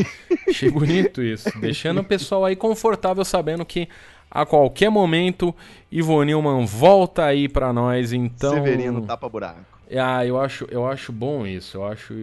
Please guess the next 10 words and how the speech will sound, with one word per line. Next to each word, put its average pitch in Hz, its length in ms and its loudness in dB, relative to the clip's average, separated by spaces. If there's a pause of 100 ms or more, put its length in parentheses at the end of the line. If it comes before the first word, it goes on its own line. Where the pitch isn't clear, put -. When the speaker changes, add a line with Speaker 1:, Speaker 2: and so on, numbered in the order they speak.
Speaker 1:
eu 107 100 -10
acho 110 240 -10
importante. 120 640 -8
A 139 80 -4
Nádia 147 440 -2
aí 143 100 -4
falando 143 280 -6
que 143 140 -10
ficou - 240 -10
feliz 160 420 -2